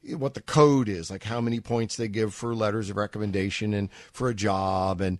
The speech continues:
also, you know, obviously the S A T scores, grades, all those things. They, they, they, they had to, U Texas had to share with the court, "Here's, here's our calculus, here's our method, here's how we determine who gets in." And it very soon became clear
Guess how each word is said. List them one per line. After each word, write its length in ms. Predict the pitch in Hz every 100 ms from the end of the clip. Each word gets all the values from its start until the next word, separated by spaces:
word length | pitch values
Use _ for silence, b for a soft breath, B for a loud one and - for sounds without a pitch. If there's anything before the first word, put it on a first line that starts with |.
| B B
also, 400 | 160 139 - 117
you 100 | 147
know, 80 | 117
obviously 480 | 113 120 104 - 95
the 80 | 98
S 140 | -
A 80 | 98
T 180 | - 98
scores, 460 | - 95 95 92
grades, 640 | - 90 87 82 85 82 -
all 160 | 87
those 180 | 95 90
things. 180 | 92 - B B B
They, 140 | 135 135 -
they, 300 | 139 135 - _
they, 200 | 135 127 -
they 140 | 131 123
had 260 | 151 135
to, 80 | 113
U 380 | 107 - 139 156
Texas 420 | 151 135 - 123
had 180 | 117 113
to 140 | 113 B B B
share 400 | - - 143 139
with 140 | 143 143
the 60 |
court, 460 | 143 - 117 113 - b b b -
"Here's, 480 | 143 139 135 - -
here's 240 | 147 143
our 160 | 127 117
calculus, 800 | - 131 113 - 82 65 -
here's 280 | - 127 113
our 140 | 123 117
method, 460 | 120 110 - 78
here's 220 | 87 107
how 100 | 113
we 120 | 107 104
determine 440 | 101 - 110 107
who 140 | 104
gets 260 | 98 90 -
in." 180 | 90 71 b b b b b b b b b b _ _ -
And 160 | 143 143
it 100 | 156
very 300 | 190 220 226
soon 320 | - 180 165
became 340 | 147 - 127
clear 480 | 123 - 123 117 110